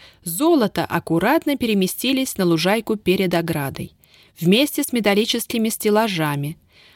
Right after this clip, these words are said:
Вот что значит глазомер, уровень пола хранилища точно совпал с поверхностью планеты. Только один трехтонный стеллаж опасно накренился, попав опорой на участок земли помягче. Остальные стояли, как тут всегда и были.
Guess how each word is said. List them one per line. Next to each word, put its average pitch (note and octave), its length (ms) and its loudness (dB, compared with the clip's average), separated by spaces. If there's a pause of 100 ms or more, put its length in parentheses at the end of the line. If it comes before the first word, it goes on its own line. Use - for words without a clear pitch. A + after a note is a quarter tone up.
(120)
Вот D#4+ 160 4
что D#4 220 2
значит C#4 420 0
глазомер, A#3 720 0 (200)
уровень G#3 420 4
пола G3 300 2
хранилища B3+ 800 2 (300)
точно C4 400 2
совпал A3 420 0
с - 80 -8
поверхностью G#3 640 -2
планеты. E3+ 680 -2 (500)
Только A#3 320 2
один B3+ 400 0
трехтонный B3 600 2
стеллаж A#3+ 600 0 (200)
опасно F3 480 0
накренился, F#3 840 2 (300)
попав F#3 320 0
опорой G#3+ 400 0
на F#3 100 2
участок F3+ 480 0
земли E3 380 2
помягче. D#3 720 -2 (500)
Остальные C4+ 460 4
стояли, C#4+ 580 4
как A3 180 -2
тут E4+ 160 2
всегда C#4 320 0
и D4+ 80 4
были. E3 460 0